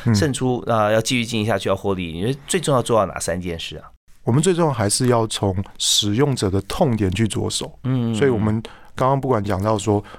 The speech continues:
Speaker 1: 呃，我们 to C 端的服务，又或者说我们 to B 端的服-，to C 端，我们有一个，呃，在台湾比较特别的服务，是以台湾的使用者痛点来着手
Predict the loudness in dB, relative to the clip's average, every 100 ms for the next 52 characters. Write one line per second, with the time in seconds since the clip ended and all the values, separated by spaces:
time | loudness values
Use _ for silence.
0 | -12 -6 -6 -2 -2 0 -2 -2 0 2
1 | 2 2 0 0 0 4 2 0 -12 -20
2 | 2 2 2 2 0 0 -4 -8 -2 0
3 | 0 0 -2 -8 -10 -14 -2 2 2 2
4 | 0 -4 -16 -18 -4 2 4 4 4 4
5 | 2 -2 -14 -16 -4 -2 2 2 2 0
6 | 0 0 0 0 -2 -4 -2 -2 0 -2
7 | -4 -12 -20 -6 -4 -2 2 2 2 -2
8 | 0 0 0 0 2 0 0 0 0 -2
9 | -2 -2 -2 -4